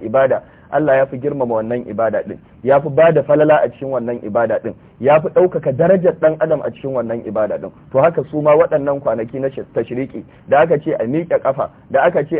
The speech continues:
a ci a sha, da aka ce a yi idin, wato, a, a, a idin musulmi, to a wannan lokaci din kai kuma yi ƙoƙari ka ja jikinka kai ibada a ciki. Ibada a cikin waɗannan kwanaki tana da matuƙar falalar gaske. Hadisi ya zo a cikin Musnad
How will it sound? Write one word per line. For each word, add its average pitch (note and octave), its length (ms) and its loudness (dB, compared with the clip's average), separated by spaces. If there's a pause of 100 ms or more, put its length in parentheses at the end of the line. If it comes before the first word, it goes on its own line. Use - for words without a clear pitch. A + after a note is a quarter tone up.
a A2 80 -2
ci F#3 200 -2
a C3 100 0
sha, C#3+ 240 2 (200)
da C#3 140 2
aka F3 180 2
ce D#3+ 220 0
a - 60 2
yi C#3 160 -4
idin, F#3 380 0 (140)
wato, C#3 440 0 (200)
a, C3+ 100 2 (100)
a, C#3+ 60 2 (120)
a C3 140 2
idin G3 340 0
musulmi, C#3+ 500 -2 (260)
to C3 80 2
a A#2+ 140 0
wannan C#3+ 180 -2
lokaci D3+ 440 -2
din C#3 160 -6
kai D3+ 220 -2
kuma D#3 340 0 (320)
yi B2+ 160 -2
ƙoƙari D#3+ 680 2
ka D3+ 120 -6
ja D3+ 220 2
jikinka C#3+ 420 -6
kai C3 220 -6
ibada C#3+ 420 2
a A2 60 -8
ciki. C#3 300 -10 (600)
Ibada D#3 480 4
a B2+ 40 0
cikin D3 220 -8
waɗannan C3 380 -2
kwanaki B2 480 -2
tana B2+ 180 0
da A2+ 80 0
matuƙar - 500 -4
falalar A#2+ 300 0
gaske. F#2+ 380 -10 (240)
Hadisi D#3+ 320 -2
ya D#3 160 6
zo E3 100 0
a - 80 -2
cikin C3+ 240 -10
Musnad D3+ 320 -2